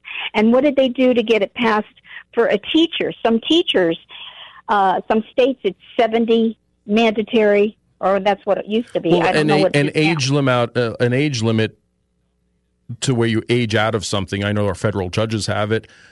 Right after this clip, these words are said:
Speaker 2: I know that cer-, certain systems have it. I know the police department in New York City has it.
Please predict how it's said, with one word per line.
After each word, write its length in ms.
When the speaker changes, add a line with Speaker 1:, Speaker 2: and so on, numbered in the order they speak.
Speaker 2:
I 260
know 260
that 240
cer-, 260
certain 480
systems 460
have 240
it. 80
I 80
know 140
the 80
police 260
department 400
in 60
New 40
York 140
City 220
has 260
it. 120